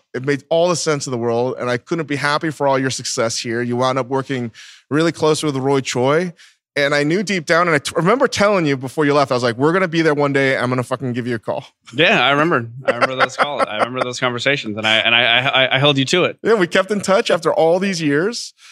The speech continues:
Speaker 1: And, um, when we signed that lease, I called you that day. <laughs> And
Speaker 2: I
Speaker 1: it was
Speaker 2: remember,
Speaker 1: on.
Speaker 2: yeah. I remember, yeah.
Speaker 1: It was on. And by then you had left and you were at, um, Cannibal. And we didn't really have anything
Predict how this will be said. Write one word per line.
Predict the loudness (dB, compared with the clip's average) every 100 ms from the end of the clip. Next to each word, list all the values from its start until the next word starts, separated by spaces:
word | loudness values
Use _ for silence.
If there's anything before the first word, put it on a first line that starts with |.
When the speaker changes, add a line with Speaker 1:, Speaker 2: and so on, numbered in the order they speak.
| -20 _
Speaker 1:
And, | 0 2 4 4 2 0 2
um, | 4 4 2 0 -6 -12 _ _ _
when | -4 0 2
we | 2 0 -2 _ _
signed | -6 0 2 2
that | 2
lease, | 0 -2 -4 -6 -10 _
I | -6
called | -2 0 2 2
you | 0
that | 0 -2
day. | -6 -8 -12 _ _ _ _ _ _ -6
<laughs> | -4 -4 -8 -10 _ _ _ -2
And | 0
Speaker 2:
I |
Speaker 1:
it |
was | 2
Speaker 2:
remember, | 2 2 0 -4
Speaker 1:
on. | -4
Speaker 2:
yeah. | 0
I |
remember, | 2 2 2
yeah. | 0 0
Speaker 1:
It | -2
was | 0
on. | 0 0
And | 0
by | 2 2
then | 2 0
you | 0
had | 0 2
left | 2 0 0
and | -2 0
you | 2
were | 2 2
at, | 2 0 0
um, | 0 0 -4 -2
Cannibal. | 0 2 0 -4 -10 -16 _ _ _ _ _ _ _
And | 0 2 4 2 0 -6 _
we | -4 -2
didn't | 0 0 0
really | 0 2
have | 0 0
anything | 0 0 0 -2 -4